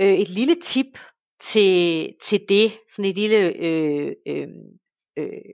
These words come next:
sådan et lille starttip, kan være, at nogle gange, for at passe på os selv,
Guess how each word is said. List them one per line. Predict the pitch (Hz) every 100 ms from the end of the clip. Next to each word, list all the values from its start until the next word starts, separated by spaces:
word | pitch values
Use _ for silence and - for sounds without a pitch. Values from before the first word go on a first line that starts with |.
| -
sådan | - 175 170
et | 170
lille | 208 214
starttip, | - - 220 262 185 - 202 180 _ _ _ _ - - - _
kan | - 185
være, | 175 175 175 202 214
at | - 196
nogle | 196 214 240 277
gange, | 247 175 170 202
for | 208 247
at | 226
passe | - 208 196 196
på | - 190
os | 180
selv, | - 269 208